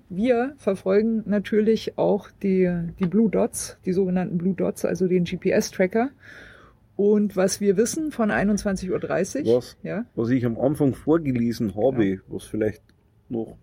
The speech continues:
Speaker 2: interessant ist, wir haben einen Mann in Deutschland, also zu Hause sitzen, am P C, der uns immer über WhatsApp benachrichtigt, wie ist der Stand von Bernhard, ähm, Abstand zum Vordermann, F-, äh,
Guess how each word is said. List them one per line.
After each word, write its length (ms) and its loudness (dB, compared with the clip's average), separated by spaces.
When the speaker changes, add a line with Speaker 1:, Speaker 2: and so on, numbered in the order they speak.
Speaker 2:
interessant 680 0
ist, 500 -6
wir 200 2
haben 240 -2
einen 380 0
Mann 240 0
in 360 -4
Deutschland, 460 -2
also 160 2
zu 220 -4
Hause 280 2
sitzen, 560 -4
am 200 0
P 180 0
C, 380 -2
der 320 0
uns 340 -2
immer 460 0
über 480 0
WhatsApp 500 -4
benachrichtigt, 1000 -2
wie 120 0
ist 260 -4
der 60 0
Stand 320 -4
von 180 -2
Bernhard, 600 0
ähm, 320 2
Abstand 520 0
zum 140 -6
Vordermann, 800 0
F-, 120 -16
äh, 120 -6